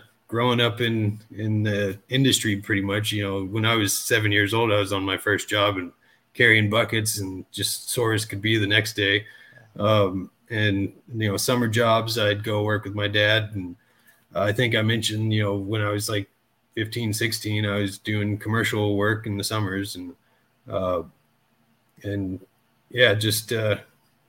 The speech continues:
I don't know, learned a, a work ethic early on. Um, my brother, he's three years older than me. He,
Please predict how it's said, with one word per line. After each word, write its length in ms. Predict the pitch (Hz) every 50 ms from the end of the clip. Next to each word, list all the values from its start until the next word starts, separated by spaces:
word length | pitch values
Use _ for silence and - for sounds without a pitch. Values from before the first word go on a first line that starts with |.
| _ -
I 80 | 120
don't 140 | 123 113 107
know, 60 | 101
learned 280 | 107 123 131 143 143 131
a, 300 | 123 117 107 107 120 117
a 40 | 113
work 300 | 113 127 127 120 - 117
ethic 320 | 110 107 110 107 104 104
early 280 | 107 107 104 101 101 98
on. 340 | 95 98 98 95 101 104 - _ - - - - - _ _ _ _ - -
Um, 320 | 110 113 110 104 101 101
my 140 | 101 120 117
brother, 460 | 107 107 120 131 135 139 139 131 123
he's 400 | 117 113 123 127 120 110 107 -
three 240 | - - 127 120 120
years 280 | 117 110 110 110 107 110
older 240 | 107 107 104 104
than 160 | 104 101 101 101
me. 360 | 104 104 104 104 104 - -
He, 420 | - - 131 127 127 120 110 107